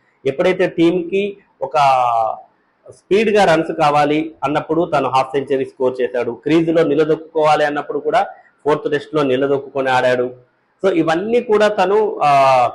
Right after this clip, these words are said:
కన్సిడర్ చేశాడు. అంటే, ఆ, వాషింగ్టన్ సుందర్ విషయంలో ఇవన్నీ కూడా ఒక అద్భుతమైన విషయాలు. ముఖ్యంగా సెకండ్ టెస్ట్ లో టీమిండియా ఏదైతే టెస్ట్ మ్యాచ్ గెలిచిందో ఆ టెస్ట్ మ్యాచ్ లో, ఆ, వాషింగ్టన్ సుందర్ బెన్ స్టోక్స్ వికెట్ తీయడం అనేది టర్నింగ్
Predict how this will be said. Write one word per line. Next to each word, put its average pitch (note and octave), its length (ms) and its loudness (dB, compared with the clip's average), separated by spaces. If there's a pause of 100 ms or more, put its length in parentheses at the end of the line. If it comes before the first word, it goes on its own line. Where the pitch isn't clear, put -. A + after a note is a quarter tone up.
కన్సిడర్ E3 460 -2
చేశాడు. D3 240 0
అంటే, B2+ 320 -2 (340)
ఆ, A2 80 0
వాషింగ్టన్ E3 580 -2
సుందర్ D3+ 260 -4
విషయంలో D3 440 -4
ఇవన్నీ C#3 360 -2
కూడా D3+ 360 -2 (300)
ఒక - 120 -6 (400)
అద్భుతమైన D#3 520 -2
విషయాలు. C#3 500 -2 (460)
ముఖ్యంగా G#3 380 2
సెకండ్ G#3 420 0
టెస్ట్ F#3 260 -4
లో C#3+ 260 0 (440)
టీమిండియా E3 420 2
ఏదైతే D#3+ 300 2
టెస్ట్ C#3+ 280 -8
మ్యాచ్ C#3+ 260 -4
గెలిచిందో A#2+ 600 -6
ఆ C#3+ 360 2
టెస్ట్ D3+ 380 -6
మ్యాచ్ B2+ 340 -6
లో, E3+ 260 -2 (460)
ఆ, A2 40 -6
వాషింగ్టన్ E3+ 680 -2
సుందర్ D#3+ 320 0
బెన్ C3+ 300 -2
స్టోక్స్ F3+ 440 -2
వికెట్ C#3+ 400 -4
తీయడం D3+ 280 -2
అనేది C3+ 320 -2
టర్నింగ్ D3+ 420 -2